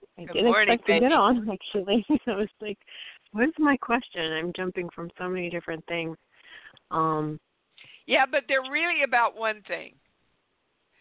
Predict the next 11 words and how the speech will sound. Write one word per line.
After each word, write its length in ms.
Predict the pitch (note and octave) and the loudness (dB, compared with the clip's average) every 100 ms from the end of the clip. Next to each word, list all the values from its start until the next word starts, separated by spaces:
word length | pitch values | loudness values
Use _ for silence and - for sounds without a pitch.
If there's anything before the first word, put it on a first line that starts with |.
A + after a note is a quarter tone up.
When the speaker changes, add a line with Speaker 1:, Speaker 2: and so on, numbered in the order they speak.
| _ _ - | _ _ -8
Speaker 2:
There's 160 | A3 A#3+ | -8 -8
really 460 | B3+ C#4+ D4 C#4+ C#4 - _ _ | -10 -6 -6 -8 -12 -20 _ _
one 500 | A3+ A#3 C4+ D#4+ E4+ | -4 0 2 0 -6
question 1080 | - D#4+ C4 C4+ - - G3+ D#3+ D#3+ E3+ E3+ _ _ _ _ _ _ - | -4 0 0 -2 -10 -14 -12 -12 -14 -18 _ _ _ _ _ _ _ -4
that, 380 | G#3+ G#3 G3+ G3 - _ _ _ _ _ _ _ - | 2 4 2 0 -6 _ _ _ _ _ _ _ -6
um, 520 | G3 F#3 F3 E3+ E3 _ | -2 -2 -2 -8 -20 _
is 140 | G#3 G3+ | -8 -6
over 400 | G#3+ G#3+ G#3+ F#3+ - | -2 -4 -2 -6 0
all 320 | G3 G#3 G#3+ | 2 4 2
your 220 | G#3+ G3 | -2 -8
questions. 680 | F3+ - F#3 F3 - F3+ D#3+ | -10 -4 -2 -2 -6 -18 -18